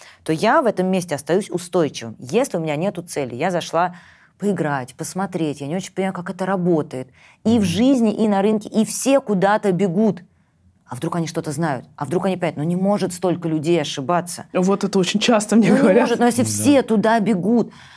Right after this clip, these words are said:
Speaker 1: И есть всегда это ощущение, что, похоже, они правда что-то знают.
Speaker 2: Что-то
Speaker 1: Я
Speaker 2: знают, да.
Speaker 1: маленький, есть что-то большое, гораздо более разумное, к чему мне хочется присоединиться. И, конечно, в финансовых рынках это точно так же работает. И мне снова хочется сказать, друзья,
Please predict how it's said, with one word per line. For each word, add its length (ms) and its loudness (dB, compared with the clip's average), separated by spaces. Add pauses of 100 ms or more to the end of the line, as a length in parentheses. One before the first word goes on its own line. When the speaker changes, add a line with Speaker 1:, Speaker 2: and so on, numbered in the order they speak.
(220)
Speaker 1:
И 40 2
есть 300 2
всегда 340 2
это 140 0
ощущение, 300 -2
что, 120 -8
похоже, 440 -2
они 120 -2
правда 360 -2
что-то 340 -8
знают. 300 -4
Speaker 2:
Что-то 100 0
Speaker 1:
Я 120 4
Speaker 2:
знают, 100 2
да. 60 -
Speaker 1:
маленький, 680 0 (160)
есть 320 -2
что-то 380 0
большое, 580 2
гораздо 380 0
более 320 0
разумное, 600 -2
к 80 -8
чему 240 -6
мне 120 -4
хочется 480 -4
присоединиться. 880 -4 (480)
И, 220 0
конечно, 520 -2
в 340 -2
финансовых 520 -2
рынках 320 -4
это 160 -6
точно 380 -4
так 340 0
же 100 -10
работает. 560 -2
И 60 -4
мне 120 -6
снова 280 -6
хочется 240 -10
сказать, 160 -12
друзья, 460 -6